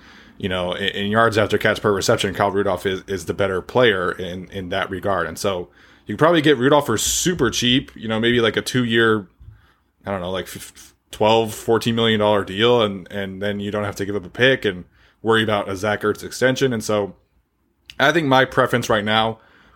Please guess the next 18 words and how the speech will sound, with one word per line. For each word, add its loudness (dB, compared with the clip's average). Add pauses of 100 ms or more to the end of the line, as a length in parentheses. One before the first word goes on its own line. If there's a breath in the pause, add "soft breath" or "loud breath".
would -6
be 0
Kyle 2
Rudolph 2
and -4
a, -6 (240)
uh, -10
day -6
three -8
pick. -6 (280 soft breath)
I -2
am 2
not 4
interested 0
at -2
all 0
<laughs> -2
whatsoever 2